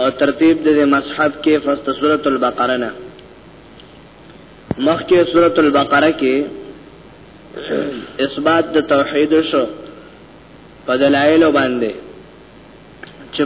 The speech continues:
باغی کې دلایل عقلی، نقلی او وحی ذکر شو، یا زیات تر ذکر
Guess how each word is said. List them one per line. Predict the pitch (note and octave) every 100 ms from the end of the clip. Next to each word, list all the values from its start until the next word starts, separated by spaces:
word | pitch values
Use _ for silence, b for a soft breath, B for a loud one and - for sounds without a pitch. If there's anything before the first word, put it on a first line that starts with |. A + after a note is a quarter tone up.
| C3+
باغی | D3+ D#3+ E3 -
کې | C#3+ D#3+ D#3 - - - - - - - - - - A2+
دلایل | C3+ D3 D#3 D#3+
عقلی، | D3 C#3 B2 C#3+ D#3 E3+ - - - - - - - - - A#2
نقلی | C3 C3 D3+ E3
او | D#3
وحی | C3+ - D3 D3+
ذکر | D#3 D3+ E3 E3
شو، | A#2+ - - - - - - - - - - - - - - B B B B - - - C3
یا | D3 C#3
زیات | E3 F3 -
تر | F3 D#3+ B2+ G#2+ - - - - - A2+ A#2+
ذکر | D#3+ E3+